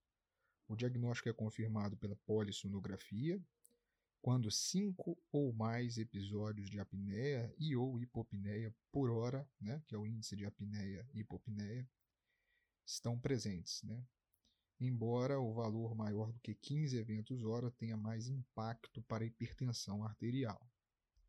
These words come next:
né? Bem, o mecanismo da apneia obstrutiva do sono, né, é a cessação total ou parcial do fluxo respiratório durante o sono, e esta síndrome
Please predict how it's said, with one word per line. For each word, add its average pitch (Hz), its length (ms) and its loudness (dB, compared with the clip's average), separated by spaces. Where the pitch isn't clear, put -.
né? 123 240 -6
Bem, 107 180 -2
o 107 60 -4
mecanismo 123 960 0
da 107 140 -2
apneia 107 320 -2
obstrutiva 107 580 -6
do 123 100 -4
sono, 139 500 -2
né, 143 220 -6
é 127 40 -2
a 123 60 0
cessação 113 880 -2
total 110 680 0
ou 143 280 4
parcial 110 880 -2
do 123 100 -4
fluxo 131 400 0
respiratório 110 760 0
durante 104 360 -2
o 175 40 2
sono, 160 420 -2
e 113 140 2
esta 127 260 0
síndrome 127 640 0